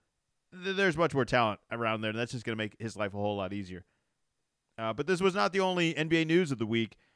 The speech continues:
We're, we're gonna close out on Fantasy Heroes and Zeros after this. Let's just wrap up the N B A. I transitioned too quick.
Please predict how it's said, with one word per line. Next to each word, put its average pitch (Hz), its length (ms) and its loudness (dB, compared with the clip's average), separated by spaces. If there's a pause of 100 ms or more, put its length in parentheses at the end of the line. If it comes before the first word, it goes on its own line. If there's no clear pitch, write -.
(200)
We're, 131 220 -6 (100)
we're 156 120 0
gonna 165 140 0
close 160 260 0
out 151 160 6
on 131 280 2
Fantasy 135 260 0
Heroes 131 280 2
and 113 100 -6
Zeros 113 400 0
after 113 280 -2
this. 98 180 -8
Let's 123 140 -10
just 117 220 -12
wrap 117 200 0
up 113 100 -4
the 107 100 -4
N 104 80 -4
B 107 140 -2
A. 101 160 -2
I 98 120 -8 (280)
transitioned 113 420 -6
too 113 120 -4
quick. 104 260 -4